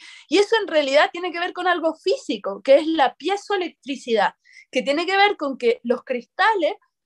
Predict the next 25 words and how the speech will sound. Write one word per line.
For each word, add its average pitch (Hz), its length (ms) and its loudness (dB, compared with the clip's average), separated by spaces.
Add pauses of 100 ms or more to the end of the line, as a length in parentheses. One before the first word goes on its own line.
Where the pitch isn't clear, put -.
(260)
producen 285 640 0
piezoelectricidad, 320 1040 -4
nosotros 330 640 -6
producimos 285 540 -6
piezoelectricidad 311 760 -4
a 285 40 0
través 233 280 2
de 262 80 -2
nuestro 277 300 -6
sistema 294 420 0
facial, 359 460 0 (340)
y 311 80 0
entonces 415 460 -2
se 381 120 -2
genera 403 380 2
esta 415 200 -4
electricidad 403 580 -2
que 339 180 -2
es 403 160 -4
sensible, 330 720 0
nos-, 254 240 -4
nuestras 294 480 -2
células 381 480 0
como 262 240 -8
biofotones 277 680 -2